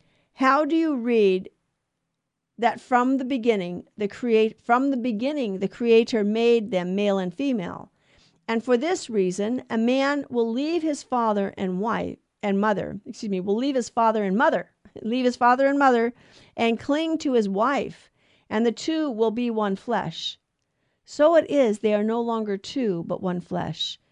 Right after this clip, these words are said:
Therefore, what God has joined, let man not separate." They objected, "Why did Moses order to give her a certificate of divorce and send her away?" And Jesus answered, "Because of the hardness of your heart,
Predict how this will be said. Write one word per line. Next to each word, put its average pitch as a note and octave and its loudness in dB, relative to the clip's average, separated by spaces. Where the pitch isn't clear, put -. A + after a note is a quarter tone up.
Therefore, A#3+ 0
what G#3 -2
God G#3+ 0
has G#3+ -2
joined, F3+ -4
let G3+ -2
man G3+ 0
not F#3 -6
separate." F#3+ -6
They B3+ 4
objected, A3 2
"Why A3 8
did A3+ 0
Moses D#4 2
order G#3+ -2
to G#3+ -6
give A3+ 0
her A3 -2
a - -6
certificate G#3 -6
of F#3+ -6
divorce F#3 -6
and F#3 -8
send G3 -6
her - -6
away?" - -10
And F#3+ -2
Jesus A#3+ -4
answered, G#3+ -6
"Because B3 -2
of A#3+ -4
the A#3 -2
hardness A3+ -2
of G3 -6
your F3 -6
heart, G#3 -8